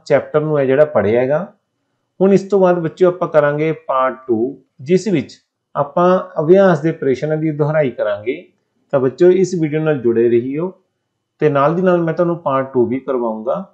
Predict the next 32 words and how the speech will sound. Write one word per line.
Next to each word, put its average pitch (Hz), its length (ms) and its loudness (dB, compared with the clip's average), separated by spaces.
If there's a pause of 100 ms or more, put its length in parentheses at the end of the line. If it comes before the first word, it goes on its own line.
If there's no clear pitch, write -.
(140)
ਪਹਿਲਾਂ 180 280 2
ਪਾਰਟ 151 380 -2
ਵਨ 147 240 -2
ਕਰ, 131 160 -4 (380)
ਤੁਸੀਂ 135 240 -10
ਚੰਗੀ 120 260 -4
ਤਰ੍ਹਾਂ 131 220 -4
ਸਮਝਣਾ, 127 460 -6
ਆਪਦੀਆਂ 139 320 -2
ਕਿਤਾਬਾਂ 123 400 -4
ਖੋਲ੍ਹਣੀਆਂ 127 480 -8
ਨੇ 190 260 -8 (240)
ਤੇ 143 80 -4
ਇਹਨਾਂ 135 160 -2
ਨੂੰ 151 160 -4
ਪੜ੍ਹ 113 240 -6
ਕੇ 127 180 -8
ਤੁਸੀਂ 113 380 -6
ਇਹ 104 40 -6
ਜਿਹੜਾ 151 460 -2 (240)
ਦੇਖਣਾ 107 480 -2
ਹੈ। 95 280 -20 (1700)
ਹਾਂਜੀ 123 180 -4
ਬੱਚਿਓ, 135 360 -4 (100)
ਜੇ 131 300 -4
ਤੁਹਾਨੂੰ 185 380 0
ਅੱਜ 139 180 -2 (640)
ਇਹ 123 200 -4
ਟੌਪਿਕ 123 320 -6
ਸਮਝ 113 340 -6
ਆਇਆ 117 200 -2
ਹੈ 185 220 -12